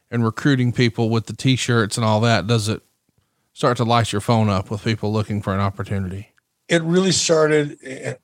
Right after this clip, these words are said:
Speaker 2: in, in terms of what I heard and, you know, people reaching out to me <clears throat> or through other people who were close to me,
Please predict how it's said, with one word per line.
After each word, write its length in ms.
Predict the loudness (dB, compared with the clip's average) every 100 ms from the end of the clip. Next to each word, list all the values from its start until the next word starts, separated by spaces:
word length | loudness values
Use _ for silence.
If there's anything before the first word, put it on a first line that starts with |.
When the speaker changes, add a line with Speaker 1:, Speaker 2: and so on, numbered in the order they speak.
| _
Speaker 2:
in, 220 | -8 -8 -6
in 120 | -4
terms 300 | 0 0 2
of 140 | -2 -2
what 180 | -2 2
I 120 | 4 4
heard 420 | 2 2 0 -2
and, 340 | -4 -6 -6 -12
you 80 | -12
know, 80 | -12
people 300 | -8 -10 -12
reaching 320 | -12 -8 -2
out 160 | 0 0
to 80 | -2
me 260 | -2 -2 -2 -8 _
<clears throat> 500 | -8 -4 -4 -4 -4
or 140 | 0 0
through 400 | 0 -4 -4 0
other 180 | 0 0
people 300 | 0 -6 -6
who 80 | -6
were 120 | -4
close 400 | -6 -4 -2 -2 -6
to 40 |
me, 180 | -10 -14